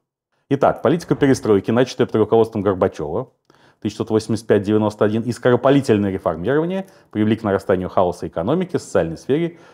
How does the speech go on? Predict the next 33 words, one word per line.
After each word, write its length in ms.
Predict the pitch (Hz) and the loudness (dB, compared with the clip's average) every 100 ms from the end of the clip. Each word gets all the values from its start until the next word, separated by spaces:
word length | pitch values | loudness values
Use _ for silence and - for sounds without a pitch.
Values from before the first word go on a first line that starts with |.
| - | 0
и 100 | 127 | 4
разрушению 800 | 120 98 98 - 107 120 113 104 | 4 2 -2 0 0 0 -2 -4
государства. 640 | 95 104 104 - - _ _ - _ | -6 -6 -6 -8 -18 _ _ -20 _
Дальше, 400 | 113 104 82 - | 2 2 2 -4
в 100 | 120 | -2
девяностые 500 | 113 113 85 - 113 | 2 2 2 -2 -4
годы, 220 | 143 180 | 0 2
ослабление 480 | 151 - 113 123 107 | 2 2 2 4 4
роли 200 | 104 101 | 4 4
государства 520 | 95 - 110 101 - | 0 -2 2 2 0
в 40 | 92 | -6
социально-экономической 800 | - 95 95 - 98 95 - 95 | 0 0 0 -4 -2 -2 -4 -4
и 20 | |
общественно-политической 840 | 92 92 - 87 92 90 82 - - | -4 -4 -6 -6 -6 -8 -14 -14 -6
сферах 420 | - 185 226 226 - - _ | 0 2 2 -4 -20 -20 _
привело 260 | 110 110 151 | -2 2 2
к 60 | |
продолжению 520 | 123 123 123 117 104 98 | 2 4 4 4 2 2
спада 280 | 120 95 | 2 0
производства 560 | 90 92 85 139 190 120 | 0 -6 -2 -2 -2 0
и 60 | 107 | 0
резкому 280 | 113 104 | 0 -4
снижению 420 | 92 95 90 90 147 | -8 -6 -4 -2 -2
уровня 200 | 175 92 | -2 -4
жизни 220 | 120 127 | -4 -6
большинства 520 | 107 101 95 - 95 | -8 -8 -8 -4 -4
населения. 520 | 98 - 80 69 - _ _ _ - | -4 -8 -10 -12 -20 _ _ _ -4
Здесь 160 | 139 | -4
прямая 360 | - 113 117 107 | 0 2 4 4
апелляция 540 | 104 104 98 - 123 | 2 2 2 2 -2
к, 180 | 120 - | -4 -10
э, 280 | - 101 92 - - _ 101 | -8 -6 -6 -10 -20 _ -2
жертвам 460 | 104 95 95 90 | 0 0 -2 -8